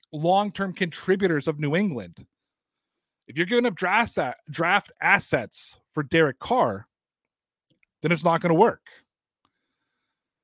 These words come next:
Now let's ask the question that I'm sure some people have in their head. Was drafting Mac Jones a better decision for the Patriots than trading for Derek Carr?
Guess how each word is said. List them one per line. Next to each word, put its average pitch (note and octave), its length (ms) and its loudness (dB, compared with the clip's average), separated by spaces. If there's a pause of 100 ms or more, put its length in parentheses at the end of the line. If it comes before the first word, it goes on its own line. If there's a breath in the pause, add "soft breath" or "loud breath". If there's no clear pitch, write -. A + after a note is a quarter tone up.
(380)
Now F#3 160 2
let's F3+ 160 0
ask E3 260 2
the D#3 60 -6
question E3 420 -2
that D#3 100 0
I'm D3 80 -2
sure C#3+ 220 -4
some C3+ 220 -4
people B2+ 260 -6
have B2+ 160 -4
in B2+ 80 -4
their B2 120 -4
head. D#3+ 540 -2 (1500)
Was D#3+ 260 6
drafting F#3 480 2
Mac F3 220 -2
Jones D#3 340 0
a D#3+ 40 -4
better D#3 300 4
decision D3+ 400 -4
for D#3+ 100 -4
the D#3+ 80 -2
Patriots D#3 540 0
than E3+ 160 -4
trading D3 380 -4
for F3 120 -4
Derek C#3 300 -4
Carr? F#3 380 -2